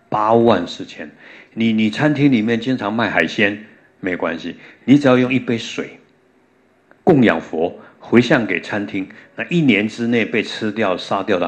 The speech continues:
海鲜就升天了。因为水嘛，水可以消除他们恶业，水可以发财，水可以超度亡魂，特别超度海鲜啊。所以各位，你经常在家里佛像前一定要供水，供完水也不要自己喝，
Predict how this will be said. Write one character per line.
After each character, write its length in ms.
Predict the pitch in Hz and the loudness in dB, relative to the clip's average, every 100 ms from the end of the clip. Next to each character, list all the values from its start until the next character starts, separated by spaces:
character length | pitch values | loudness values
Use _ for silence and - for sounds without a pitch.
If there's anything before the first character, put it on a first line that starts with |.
| - | -4
海 140 | 73 | -8
鲜 240 | - 87 | -8 -10
就 100 | 85 | -10
升 220 | 73 - 73 | -10 -10 -12
天 180 | - 73 | -14 -16
了。 140 | - - _ _ _ _ _ _ _ | -20 -20 _ _ _ _ _ _ _
因 180 | 117 117 | 0 2
为 120 | 107 | 2
水 320 | - - - - - | 0 -8 -10 -12 -18
嘛， 80 | - _ _ _ _ _ _ - | -20 _ _ _ _ _ _ -14
水 240 | - 98 | -4 -2
可 120 | 117 | 2
以 60 | 123 | 2
消 240 | - 120 | 2 -2
除 180 | 120 104 | -2 -6
他 140 | 107 | -8
们 140 | 104 98 | -10 -8
恶 120 | 104 | -6
业， 160 | 98 95 | -4 -4
水 240 | - 87 | -4 -4
可 160 | 82 120 | -2 0
以 80 | 104 | 0
发 200 | 104 107 | 0 -4
财， 280 | 107 85 82 | -2 -4 -4
水 260 | - 95 | -4 -6
可 140 | 87 127 | 0 0
以 100 | 120 | 0
超 220 | - 117 | -2 -4
度 200 | 127 104 | -2 -2
亡 220 | 85 107 | -2 -4
魂， 180 | 92 87 | -8 -8
特 180 | - 139 | -4 -4
别 140 | 101 | -4
超 240 | 92 - 101 | -6 -6 -6
度 160 | 104 | -6
海 200 | 92 80 | -6 -6
鲜 300 | - - 90 90 _ _ _ _ _ _ _ _ | -6 -8 -8 -10 _ _ _ _ _ _ _ _
啊。 260 | 85 82 - - - | -4 -4 -4 -12 -20
所 140 | - 120 | -4 2
以 20 | |
各 80 | 127 | 4
位， 120 | 117 | 4
你 100 | 90 | 2
经 240 | - 113 | -2 -4
常 180 | 101 87 | -2 -2
在 120 | 95 | -2
家 240 | 87 92 90 | 0 -2 -2
里 100 | 80 | -4
佛 240 | - 80 | -8 -6
像 220 | 92 87 | -4 -6
前 160 | 78 76 | -8 -12
一 60 | 76 | -10
定 100 | 80 | -10
要 60 | 76 | -8
供 160 | - 95 | -8 -8
水， 300 | - - - - _ _ _ _ _ _ - | -10 -16 -16 -18 _ _ _ _ _ _ 2
供 180 | 156 127 | 4 6
完 180 | 110 | 4
水 220 | 117 - 82 | 2 0 0
也 100 | 78 | 0
不 120 | 98 | 0
要 100 | 87 | -2
自 160 | - | -2
己 160 | 82 82 | -6 -8
喝， 240 | 76 85 | -6 -8